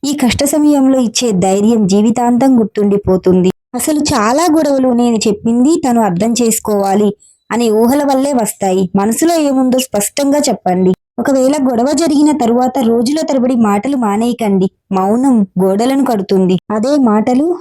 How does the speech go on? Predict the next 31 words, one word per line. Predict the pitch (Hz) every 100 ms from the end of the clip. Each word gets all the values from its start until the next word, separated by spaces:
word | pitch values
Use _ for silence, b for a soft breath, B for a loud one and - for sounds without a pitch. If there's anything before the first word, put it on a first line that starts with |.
| 220
ఆ | 226
గోడలను | 202 208 220 269 277 294
కూలుస్తాయి. | 226 233 233 - 190 180 180 _ _ _ -
భార్యాభర్తలకు | 196 190 240 262 247 - 226 226 240
ఏదైనా | 208 190 208 226
గొడవ | 220 202 208
జరిగితే | 226 233 202 208 208 196 -
పడుకునే | 202 202 208 277 285
లోపు | 247 220 226 202
ఆ |
గొడవ | 208 196 196 233
సర్దుబాటు | 233 180 208 220 226 220
చేసుకోండి. | 190 - - 180 170 170 _ _ _ _ 196
రేపటి | 202 233 233
సూర్యోదయం | 214 208 233 254 247 226 202
కొత్త | - 190 -
ఆశతో | 233 202 196 220 226
ఉండాలి, | 233 214 202 202 202
కానీ | 196 185 185 175 _ _ _ _ -
పాత | 175 220
గొడవలతో | 202 196 190 226 226 240
కాదు. | 208 180 175 _ 262
ఇక | 262 277 -
చివరిగా | 233 254 277 320 269
ఒక | 226
మాట, | 208 190 190
ప్రేమ | 190 - - 220 226 254
అంటే | 311 302 254 240 233
ఒకరినొకరు | 208 226 262 262 254 254
చూసుకోవడం | 254 208 202 254 240 247 254
కాదు, | 208 196 196